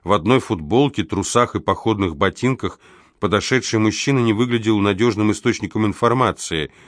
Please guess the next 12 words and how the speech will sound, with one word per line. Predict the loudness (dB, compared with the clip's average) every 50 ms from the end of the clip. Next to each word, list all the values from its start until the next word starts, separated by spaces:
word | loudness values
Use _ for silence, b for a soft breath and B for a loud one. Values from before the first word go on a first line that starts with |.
| B B B B B B
А | -2 0 2 2 2
еще | 2 0 0 -2 -4 -2 2 4 4 4 4 2 -2
Грей | -8 -12 -6 -2 0 2 2 4 2 2
знал, | 0 -2 -2 0 2 2 2 0 -2 B B B B B B B
как | -2 -2 0 0
недоверчивы | 0 2 2 2 2 2 2 0 0 -2 0 0 0
бывают | 2 2 2 2 4 4 2 2 0 0
местные, | 0 0 0 0 0 2 2 2 2 2 2
имея | 2 2 2 2 2 2
дело | 2 2 2 2 4 4 2 0
с | -2 -6
хаули, | -12 -10 -4 0 2 2 2 2 2 0 0 -2 -6